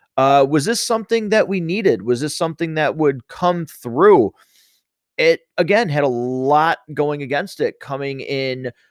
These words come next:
eleven years. Well, just under eleven years, considering, um, actually, no, I'm sorry, that, yeah, eleven years,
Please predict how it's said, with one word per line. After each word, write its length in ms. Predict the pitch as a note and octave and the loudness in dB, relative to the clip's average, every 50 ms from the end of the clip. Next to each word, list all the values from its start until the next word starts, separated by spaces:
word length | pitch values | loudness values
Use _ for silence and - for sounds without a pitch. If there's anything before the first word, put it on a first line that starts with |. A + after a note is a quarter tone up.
| _ _ _ - | _ _ _ 0
eleven 800 | B2+ B2 B2+ B2 B2 C3+ D3+ D#3 E3 E3 F3 D#3+ D#3+ D#3 D3 - - | 2 2 2 2 2 4 6 6 6 4 2 2 0 -4 -8 -8 -10
years. 640 | B2 A#2 A2+ A2+ B2+ D#3+ G3+ G3+ D#3 A2 G#2 C3 | -12 -10 -10 -8 -4 0 2 4 4 4 2 0
Well, 380 | E3 G3 A3 A3+ A#3 A3 A3 - _ _ _ _ - | 0 2 4 4 4 4 2 -4 _ _ _ _ -2
just 220 | - D4+ D4+ - - - | 0 0 0 0 0 0
under 280 | B3+ B3+ A3+ G3 D#3+ | 0 2 4 6 6
eleven 380 | C#3+ C3 B2+ B2+ B2 A2 B2 A#2 | 6 6 6 6 4 4 2 -2
years, 400 | A2+ A2+ A2+ A2 G#2 A2 B2+ - | -2 -2 0 2 2 2 0 -2
considering, 720 | - - A#2 - - C3 A#2 A#2+ A#2+ A#2 A2+ A2 A2 A2 | -6 -8 -8 -4 -4 -2 0 0 0 0 -2 -4 -6 -4
um, 440 | A2 G#2+ G#2 G2+ G2+ G2 G2 G2 F#2 _ _ _ _ _ _ _ _ _ _ _ _ - - - _ _ _ _ _ - | -4 -2 0 -2 -2 -4 -6 -10 -14 _ _ _ _ _ _ _ _ _ _ _ _ -20 -20 -20 _ _ _ _ _ 2
actually, 240 | F#3 G3+ F3+ G3+ A3+ | 2 2 2 2 0
no, 180 | A#3+ A#3 E3+ | 2 2 4
I'm 140 | C#3 D3 D3 | 2 2 2
sorry, 260 | - G#3 G3 D3+ A#2+ | 2 4 4 6 6
that, 240 | A#2+ B2+ C3 C3 - | 4 4 2 2 2
yeah, 160 | - A#3+ G3+ | 2 4 4
eleven 320 | C#3 C3 D3 D3+ D3+ E3+ D#3+ | 4 4 4 4 2 2 -2
years, 340 | E3+ G3 G#3+ D#3+ A#2 - | -2 0 0 0 0 -2